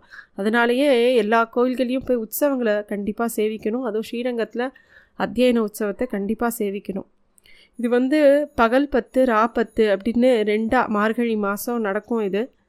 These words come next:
பகல் பத்து வந்து வைகுண்ட ஏகாதசிக்கு முன்னாடி, அதுக்கப்புறம் வைகுண்ட ஏகாதசி, அப்புறமா ரா பத்து. இந்த உற்சவங்களை வந்து எப்ப இருந்து ஆரம்பிச்சுது அப்படின்னா, ஆ, ஒ-, திருமங்கை ஆழ்வார் வந்து ரங்கநாதரை சேவிச்சுண்டு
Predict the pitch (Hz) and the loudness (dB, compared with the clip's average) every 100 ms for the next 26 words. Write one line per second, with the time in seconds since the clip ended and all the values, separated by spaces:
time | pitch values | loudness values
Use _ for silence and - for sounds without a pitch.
0 | _ _ _ _ 208 214 262 254 240 - | _ _ _ _ 0 2 2 2 -2 0
1 | 226 220 220 269 262 220 214 247 240 220 | -2 -2 0 2 2 0 -2 -2 0 0
2 | 208 208 208 202 208 208 202 208 226 202 | -2 -4 -6 -8 -6 -6 -4 -2 0 0
3 | 220 - _ _ - 202 208 208 202 240 | -6 -10 _ _ -6 -2 -2 -2 -2 0
4 | 254 214 240 233 233 214 214 - 247 214 | 0 0 0 -2 -2 -2 -4 -2 -2 -2
5 | 233 226 247 214 196 - 202 202 - _ | -4 -2 -2 -2 -2 -4 -6 -6 -8 _
6 | _ _ _ - 233 226 220 - 294 302 | _ _ _ -2 0 0 -2 0 2 2
7 | 277 247 214 214 214 269 220 220 233 - | 0 -2 -2 -4 0 2 2 0 -6 -14
8 | - 208 208 294 285 269 - 233 240 262 | -6 -4 2 4 4 2 0 -2 0 0
9 | 233 220 240 226 226 233 190 208 220 220 | 2 2 0 -4 -4 -2 0 -2 -2 0
10 | 240 190 202 233 _ _ _ 190 185 190 | 0 0 -4 -8 _ _ _ -10 -8 -6
11 | - 202 196 190 254 269 285 277 240 220 | -6 -4 -4 -2 2 4 4 2 2 0
12 | 208 208 202 202 214 240 233 214 233 240 | -2 -4 -4 -4 -2 0 0 0 0 0
13 | 220 208 196 208 214 - 233 208 214 | 0 -2 -4 -6 -6 -6 -6 -2 -2